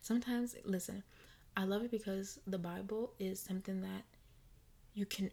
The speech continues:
read, right? But sometimes you gotta go deeper. It's like an onion. You gotta peel its layers and peel its layers. And that's what I love about it, because sometimes I come to the word and I, I, I, I read a section and I'm like, "Oh, this is what it means."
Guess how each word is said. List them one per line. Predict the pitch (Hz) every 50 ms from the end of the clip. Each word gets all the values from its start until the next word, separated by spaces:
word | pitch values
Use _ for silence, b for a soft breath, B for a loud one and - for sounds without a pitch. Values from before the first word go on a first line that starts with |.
| -
read, | - 190 180 180 175 170 185 214 233 247 269 - - - - - - - - - - - - -
right? | 196 185 185 220 240 247 - - b b b b b b b b b b b b b b b b - - - -
But | 196
sometimes | - 202 208 208 202 202 202 196 190 -
you | 202
gotta | 190 185 185 180
go | - 175 170 170
deeper. | 175 175 - 185 175 - - - - 190 - - - - -
It's | 208 202 -
like | 233 180 -
an | 185 190 -
onion. | 190 190 185 170 165 175 - -
You | - 190
gotta | 180 190 180 180 -
peel | - - - - 202 185
its | 170 170 -
layers | 180 180 180 180 180 175 180 180 180 -
and | - 180 180 185
peel | - - 190 180
its | - - - - -
layers. | 180 185 180 180 180 180 185 185 185 -
And | 180 180 - B B B B B
that's | - 196 -
what | 208 196
I | 180
love | 180 185 190
about | 185 185 175 175 180
it, | -
because | - - - 190
sometimes | - 190 190 - 190 185 190 -
I | -
come | - - 196 185 185 196 - - - - - 190
to | - 185
the | 180
word | 175 180 185 185 190 185
and | 180 180
I, | - - 185 - - - - -
I, | 180 175 -
I, | - 175 -
I | 170 170 170 170
read | 180 190 202 202
a | 190
section | - - - 240 254 - - - - 196 190 190 196 196 - B B B B B
and | B 196
I'm | 185
like, | 185 185 - - - -
"Oh, | - 202 208 214 196 185 170
this | - 180
is | 180 - -
what | 180 180
it | 175
means." | 170 175 175 190 208 208 190 180 - - -